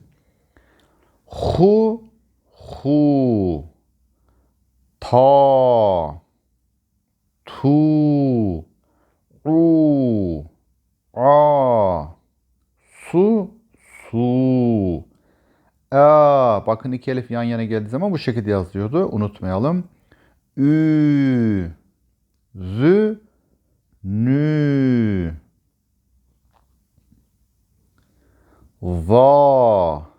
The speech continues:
Vi. Hi. Hı.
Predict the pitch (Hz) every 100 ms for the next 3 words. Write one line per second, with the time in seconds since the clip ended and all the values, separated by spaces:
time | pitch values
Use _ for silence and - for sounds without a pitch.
0 | _ _ _ _ _ _ _ _ _ 95
1 | 92 92 131 151 160 151 135 117 98 85
2 | 78 - _ _ _ _ _ _ _ _
3 | - - - 143 160 160 151 139 123 107
4 | 85 76 - _ _ _ - 156 165 98